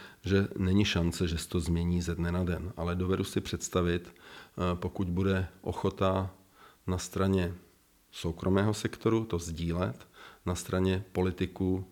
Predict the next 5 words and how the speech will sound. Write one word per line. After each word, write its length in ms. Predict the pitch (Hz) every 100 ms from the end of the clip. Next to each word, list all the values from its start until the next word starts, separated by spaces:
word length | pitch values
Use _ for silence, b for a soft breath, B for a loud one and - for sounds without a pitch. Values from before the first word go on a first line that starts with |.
| - B B B B -
no, 120 | 87
s 100 | 87
otevřenou 640 | - 87 92 90 95 92 92
myslí, 680 | 90 87 - 87 82 85 101 - _ B B
eh, 40 | B